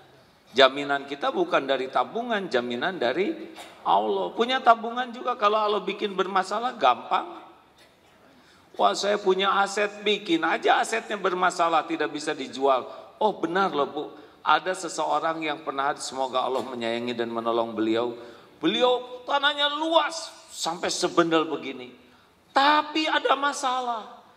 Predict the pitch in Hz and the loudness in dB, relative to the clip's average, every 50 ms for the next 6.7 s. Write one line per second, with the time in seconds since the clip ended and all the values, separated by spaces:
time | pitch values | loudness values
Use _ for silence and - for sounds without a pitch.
0 | _ _ _ _ _ - 180 185 180 165 196 196 190 190 - 190 180 170 165 165 | _ _ _ _ _ 2 4 4 6 6 4 2 0 0 0 0 2 2 2 0
1 | 170 165 - 160 160 165 170 170 170 165 170 165 160 160 160 151 151 151 - 240 | 0 2 2 2 2 2 0 -4 -4 -4 -6 -6 -6 -6 -6 -6 -8 -8 -6 -8
2 | - - - 185 185 196 220 220 220 214 214 208 240 233 220 233 208 - - 175 | -6 -6 -6 -4 -2 -2 -2 -2 -2 -4 0 0 0 0 0 -4 -6 -4 -4 -4
3 | 170 - - - - - - - - _ _ _ - 294 285 294 269 254 240 262 | -6 -6 -12 -18 -20 -20 -20 -20 -20 _ _ _ 0 2 4 6 6 4 4 2
4 | 277 220 185 269 277 262 277 294 311 302 277 - - - - - - - - _ | 0 -2 0 0 0 0 0 0 0 0 0 -2 -4 -10 -18 -20 -20 -20 -20 _
5 | _ _ - 190 196 165 - - - 135 139 143 139 139 143 156 147 147 160 175 | _ _ 2 4 4 4 4 0 -2 -2 0 0 0 -2 -2 -4 0 4 4 4
6 | - - 160 160 156 151 - - 180 185 180 175 151 | 4 4 0 -2 -2 -2 -4 -4 0 2 2 4 2